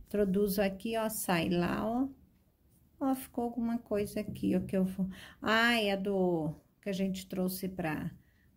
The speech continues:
pra fazer o acabamento, tá? Ó, pego ele aqui, ó, trago ele aqui, ó, dou o tamanho necessário e fecho ele, ponto baixo, tá?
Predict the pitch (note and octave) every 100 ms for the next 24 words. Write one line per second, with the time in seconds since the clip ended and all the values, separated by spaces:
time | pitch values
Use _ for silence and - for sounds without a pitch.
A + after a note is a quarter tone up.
0 | - F3 E3 D3+ D3 D#3 - - - F3+
1 | F3+ F3 F3 F#3 F3+ F#3 - - - -
2 | - F3 G#3 - - - - - - -
3 | - F#3 - F#3+ G#3 G3+ G3+ G3 G3 -
4 | G3+ G#3+ G#3 - - - - F3+ F3 F#3
5 | F#3+ - F#3+ G3+ A3+ - - - - F3
6 | F3+ F3+ G#3 G3 F#3+ F#3+ F#3 D#3 F3 G3
7 | F#3+ F3 - F3+ F3 F3+ E3+ G3 G#3+ G#3+
8 | A#3 - - _ _ _ - G3 D#3+ -
9 | - G3 C#3+ E3+ - - D#3+ D#3 D3 E3
10 | G3 G#3+ F3+ - - - - - _ -
11 | - - - E3 F#3 B3